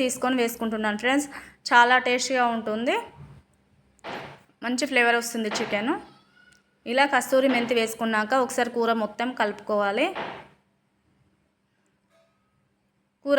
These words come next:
మొత్తం ఇలా కలుపుకున్నాక ఇప్పుడు మనం కట్ చేసి పెట్టుకున్న కొత్తిమీరను కూడా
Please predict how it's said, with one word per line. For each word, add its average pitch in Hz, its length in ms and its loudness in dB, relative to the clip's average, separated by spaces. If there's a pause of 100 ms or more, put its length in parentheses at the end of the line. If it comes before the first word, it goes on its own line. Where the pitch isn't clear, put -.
(120)
మొత్తం 262 320 2
ఇలా 254 200 6
కలుపుకున్నాక 220 680 0 (4000)
ఇప్పుడు 247 200 2 (100)
మనం 277 240 4
కట్ 233 180 2
చేసి 254 180 2
పెట్టుకున్న 247 320 0 (100)
కొత్తిమీరను 233 480 0
కూడా 220 140 2